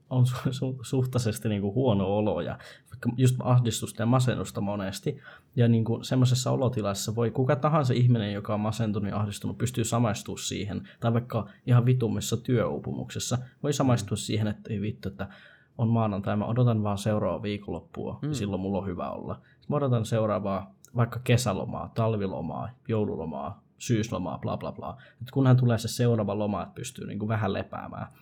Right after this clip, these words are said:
Speaker 1: Niin se on vähän sama kuin, sama kuin sitten transihminen odottaa sitä seuraavaa polikäyntiä, että pääsen vaan eteenpäin ja s-, niinku saa niitä etappeja just. Koska niinku henkilökohtaisesti mä oon pystynyt samaistumaan näihin molempiin asioihin. Ennen kuin mä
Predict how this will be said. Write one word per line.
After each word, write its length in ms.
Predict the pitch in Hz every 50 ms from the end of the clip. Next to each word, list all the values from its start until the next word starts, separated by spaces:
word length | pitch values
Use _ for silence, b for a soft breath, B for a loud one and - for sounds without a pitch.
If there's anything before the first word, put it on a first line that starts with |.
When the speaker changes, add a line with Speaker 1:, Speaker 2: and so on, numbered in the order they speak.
| B B B B -
Speaker 1:
Niin 100 | 123 120
se 100 | - 143
on 60 | 131
vähän 220 | 147 131 131 127
sama 320 | - - 131 120 113 98 -
kuin, 280 | - - - - - _ _ _ _ _ _ _ _ _ _ _ _ -
sama 320 | - - 123 113 104 92
kuin 180 | - - 98 -
sitten 320 | - 104 98 - 92 -
transihminen 560 | - 104 98 92 - - 92 101 95 95 90
odottaa 420 | 95 101 101 - - - - 87 -
sitä 120 | - 101
seuraavaa 540 | - - 110 107 101 101 101 98 - - 92
polikäyntiä, 680 | - - 87 85 85 - - - - - - - - -
että 220 | - - - 120 B B B B B B B -
pääsen 360 | 120 113 110 113 101 98 95
vaan 220 | 95 90 90 92
eteenpäin 560 | 95 - - 92 90 90 92 - 98 - 90
ja 80 | 80 -
s-, 140 | - - -
niinku 240 | 104 98 98 123 - - _
saa 240 | - - - 120 120
niitä 240 | 123 110 - 95 90
etappeja 600 | 104 - - 90 - - _ - 90 85 76 78
just. 340 | 95 - - - - - - b b b b b b b b b b b b b _ _
Koska 260 | - - - - 120
niinku 380 | 107 107 101 - 107 107 - _ _ _ - 117
henkilökohtaisesti 540 | 127 139 139 143 139 120 113 - - - 120
mä 80 | 120
oon 60 | 123
pystynyt 280 | 123 127 127 123 110 -
samaistumaan 500 | 127 123 120 117 107 - - - 120 113
näihin 200 | 113 110 113 120
molempiin 460 | 131 151 160 143 117 110 123 113 113 110
asioihin. 340 | 107 - 117 110 113 117 -
Ennen 260 | - 143 156 165 156
kuin 140 | 151 131 120
mä 160 | 117 120 127